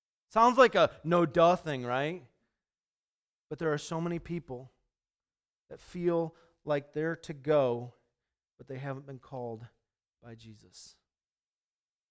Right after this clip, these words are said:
When I finished ministry school, I had in my mind what I wanted to do. I wanted to be a pastor, and I wanted to go to a church, and I wanted to either plant a church or start a church or to go to a church. And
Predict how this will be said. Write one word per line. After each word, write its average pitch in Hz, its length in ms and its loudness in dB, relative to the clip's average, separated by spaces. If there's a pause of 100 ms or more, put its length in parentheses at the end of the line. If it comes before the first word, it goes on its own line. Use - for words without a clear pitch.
(2500)
When 131 120 -8
I 175 320 2 (180)
finished 185 360 -2
ministry 180 340 0
school, 180 280 -2
I 175 160 0
had 170 300 -2
in 156 120 -2
my 139 140 -2
mind 170 440 -2
what 156 120 0
I 131 60 0
wanted 139 300 -6
to 135 60 -16
do. 160 320 -2
I 170 60 0
wanted 135 260 -6
to 131 60 -10
be 135 240 -6
a 120 100 -6 (200)
pastor, 180 460 -2
and 160 100 -6
I 139 60 -4
wanted 135 280 -6
to 131 60 -16
go 135 160 -6
to 131 140 -6
a 123 40 -12
church, 196 460 -6
and 143 120 -10
I 135 40 -6
wanted 131 320 -8
to 147 80 -16
either 127 200 -8
plant 196 360 -6
a 190 40 -20
church 196 360 -8
or 139 60 -12
start 180 340 -4
a 202 60 -4
church 202 500 -8
or 151 240 -4 (320)
to 143 60 -20
go 160 180 2
to 165 140 0
a 156 40 -4
church. 156 360 -8
And 139 240 -12